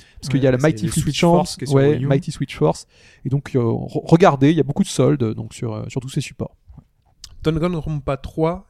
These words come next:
Speaker 3: est évoqué.
Speaker 2: Et oui, c'est son créateur qui a expliqué que le développement était en, enfin, plus ou moins en cours, en tout cas, et que, bah, c'est pas étonnant, hein, de, venant de, de Spike Chunsoft qui, derrière, a, <laughs> a, euh,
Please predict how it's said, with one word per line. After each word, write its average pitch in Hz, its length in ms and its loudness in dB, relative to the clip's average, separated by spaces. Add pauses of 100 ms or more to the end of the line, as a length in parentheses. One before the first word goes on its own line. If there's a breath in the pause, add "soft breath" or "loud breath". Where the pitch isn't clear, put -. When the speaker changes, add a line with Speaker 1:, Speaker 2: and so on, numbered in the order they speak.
Speaker 3:
est 135 180 -12
évoqué. 151 460 -8 (500)
Speaker 2:
Et 139 320 0
oui, 156 200 -2
c'est 151 120 -10
son 139 120 -6
créateur 127 440 -8
qui 117 260 -12
a 107 80 -8
expliqué - 380 -10
que 131 80 -10
le 123 60 -4
développement 117 380 -6
était 107 240 -14
en, 101 240 -16 (220)
enfin, 110 120 -20 (320)
plus 135 380 -10
ou 139 120 -8
moins 139 340 -6
en 113 260 -6
cours, 196 420 -4
en 123 180 -2
tout - 100 -20
cas, 156 320 -6 (480 soft breath)
et 120 160 -4
que, 135 380 -2
bah, 113 160 -8
c'est - 100 -6
pas 139 140 2
étonnant, 156 460 -2
hein, 127 60 -6
de, 120 120 -8
venant 117 400 -10
de, 107 380 -14 (120)
de 107 160 -12
Spike 110 240 -10
Chunsoft 117 340 -10
qui, 110 280 -12
derrière, 120 340 -6
a, 110 200 -8 (580)
<laughs> 156 80 -8 (760 soft breath)
a, 123 500 0
euh, 110 40 -10